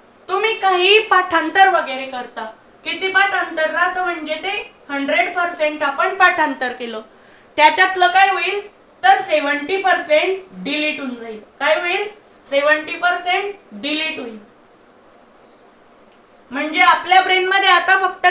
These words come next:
किती पर्सेंट राहिलं? थर्टी पर्सेंट राहिलं. किती पर्सेंट? थर्टी पर्सेंट राहिलं. म्हणजे आपल्या लक्षात किती राहील? फक्त थर्टी पर्सेंट डिलीट, म्हणजे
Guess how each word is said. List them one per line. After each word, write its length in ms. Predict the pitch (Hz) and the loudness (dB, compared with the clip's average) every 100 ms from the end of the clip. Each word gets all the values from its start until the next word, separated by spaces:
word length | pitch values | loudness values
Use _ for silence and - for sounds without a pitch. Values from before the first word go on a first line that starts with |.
| 359 | 0
किती 200 | 359 370 | -4 0
पर्सेंट 500 | 370 370 370 359 359 | 0 2 2 0 4
राहिलं? 400 | 359 370 392 415 415 - _ - | 4 6 6 6 2 -12 _ 2
थर्टी 360 | 311 311 415 | 2 4 2
पर्सेंट 560 | 403 349 339 285 262 262 | 4 4 2 -6 -8 -8
राहिलं. 280 | 247 247 214 - _ _ - | -12 -12 -16 -20 _ _ -12
किती 240 | 294 349 | -8 -2
पर्सेंट? 580 | 359 359 359 381 392 403 - _ - | 2 2 4 2 2 -6 -12 _ -8
थर्टी 360 | 294 277 277 320 | -4 -4 -6 -4
पर्सेंट 500 | 311 285 269 247 240 | -2 -4 -8 -12 -12
राहिलं. 280 | 233 220 208 _ _ _ _ _ _ _ _ _ _ _ _ _ _ _ _ 247 | -12 -12 -20 _ _ _ _ _ _ _ _ _ _ _ _ _ _ _ _ -8
म्हणजे 300 | 302 339 392 | -6 -2 4
आपल्या 420 | 381 349 359 392 | 4 4 4 4
लक्षात 380 | 392 - 381 370 349 | 2 0 -2 -2 -8
किती 220 | 349 370 | -6 -2
राहील? 240 | 349 392 | 0 -2
फक्त 280 | 359 - - 403 427 427 - - | -6 -8 4 6 6 2 -12 -4
थर्टी 320 | 311 311 320 | -4 -2 -6
पर्सेंट 540 | 311 302 - 277 254 208 | -4 -4 -4 -8 -8 -14
डिलीट, 420 | 254 254 254 - 254 - - _ _ - | -14 -14 -16 -18 -18 -20 -20 _ _ -16
म्हणजे 480 | 254 277 277 349 | -10 -6 -2 -2